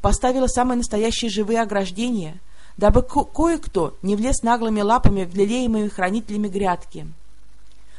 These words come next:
А в одном из дальних концов сада решила оставить первозданный хаос и некоторую запущенность, чтобы привыкшие к темноте звери чувствовали себя там комфортно. Конечно, сам по себе сад их не спасёт,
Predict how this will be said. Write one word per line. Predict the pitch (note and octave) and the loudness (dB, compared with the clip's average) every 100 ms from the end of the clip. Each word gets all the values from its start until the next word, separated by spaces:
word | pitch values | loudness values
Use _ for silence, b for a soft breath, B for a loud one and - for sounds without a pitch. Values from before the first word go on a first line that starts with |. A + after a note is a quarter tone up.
| b | b
А | E3+ | 0
в | F3+ | 2
одном | G3 A3 A3 | 4 2 2
из | G#3+ | 2
дальних | G#3 A3 G#3+ | 2 2 0
концов | F#3+ F#3+ G3+ | -2 -2 -4
сада | G3 A3 A3 | 0 0 2
решила | G3 G3 C4+ C4+ | 0 -2 -2 0
оставить | C4 B3 A#3+ | 0 0 -4
первозданный | - G#3+ G#3+ F#3+ A#3 A3 | -2 -2 0 0 0 0
хаос | G#3 A#3 B3 E3 - - b b b | -2 -2 -4 -4 -8 -12 b b b
и | G3 | -2
некоторую | C4 E4+ D#4 D4+ C#4+ | -2 -2 -2 -2 0
запущенность, | D4 C#4+ A#3 - G3 G3 - - b b b b | -2 -2 -6 -6 -8 -8 -10 -12 b b b b
чтобы | - G#3 | 0 4
привыкшие | G#3+ G#3 G#3+ - - G#3+ | 6 6 4 -2 -4 -4
к | |
темноте | G3+ G3+ G3+ G3 | -4 -4 -2 -2
звери | F#3+ A#3 G#3 | -2 -4 -4
чувствовали | - A3 - G3 | -2 -4 -2 -4
себя | F#3+ F#3 F#3 | -4 -4 -2
там | G3 G3 | -4 -4
комфортно. | F#3 F#3+ - E3+ - D3+ D#3+ D3+ - - - - - - - - - - - b b b b - | -4 -6 -6 -8 -8 -10 -12 -12 -12 -12 -12 -12 -12 -12 -12 -14 -14 -14 -14 b b b b -2
Конечно, | G#3 A3 G3 F3 | 0 0 -2 -2
сам | A#3+ C#4 | 0 2
по | |
себе | D#4+ C4 C#4+ | 0 0 -2
сад | - D4 C#4+ | 0 0 0
их | C4 | -2
не | C4+ | -2
спасёт, | - C4 - A3+ | 0 -2 -2 -4